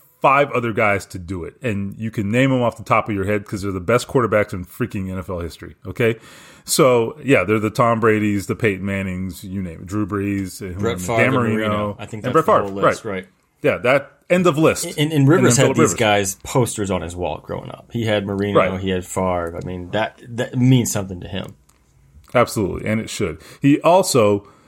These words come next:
Speaker 1: eclipsed, or I should say reached, four hundred touchdown passes. So same six guys on that list, right,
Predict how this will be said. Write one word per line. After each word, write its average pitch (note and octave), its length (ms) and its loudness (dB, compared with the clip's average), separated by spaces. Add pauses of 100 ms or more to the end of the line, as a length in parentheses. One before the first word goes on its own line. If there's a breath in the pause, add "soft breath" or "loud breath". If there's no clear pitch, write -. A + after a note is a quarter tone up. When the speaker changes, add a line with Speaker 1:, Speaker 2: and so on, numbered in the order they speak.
(480 soft breath)
Speaker 1:
eclipsed, A#2+ 600 0
or G2+ 320 0
I F2+ 60 -2
should F#2 320 -10
say F#2 160 -6
reached, G#2 540 -2 (360)
four B2+ 220 4
hundred A2 300 0
touchdown E2+ 400 -2
passes. E2 400 -8
So G#2 280 -2 (120)
same C#3+ 480 2
six - 320 -2
guys G2+ 500 0 (120)
on F#2+ 200 0
that D#3+ 260 2
list, - 480 -12
right, G#2 280 0